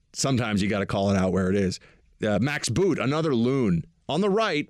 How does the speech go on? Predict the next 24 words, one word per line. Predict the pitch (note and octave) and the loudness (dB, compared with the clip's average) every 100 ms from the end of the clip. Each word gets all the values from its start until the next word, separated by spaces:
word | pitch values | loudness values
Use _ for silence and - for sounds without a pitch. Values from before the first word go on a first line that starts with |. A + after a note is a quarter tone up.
| - | -2
but | C#3+ | 0
all | D#3+ F3+ | 0 0
he | F3 | 0
does | E3 C3+ | 0 0
is | C3 | 0
say | D#3 D3 | -2 -2
what | B2 | -2
the | B2 | 0
left | B2+ A#2+ | -2 0
wants | B2 A#2+ | -2 -2
him | G#2+ F#2 | -2 -2
to. | - A1+ - | -2 -6 -6
Doesn't | A#2 A#2 | -4 -2
understand | B2 A2 - A#2+ A#2 | 0 -2 -2 -4 -2
or | A2+ | -2
doesn't | G2+ G#2 G2 | 0 0 -2
care | B2+ B2 | -2 -2
that | |
he's | G2 F2 | -2 -2
being | G2 G2 | 0 2
used | G2+ G2 F#2 | 2 0 -2
as | F2 | -6
a | |
prop | E2+ - D3+ C#3 - | -6 -4 -4 -4 -8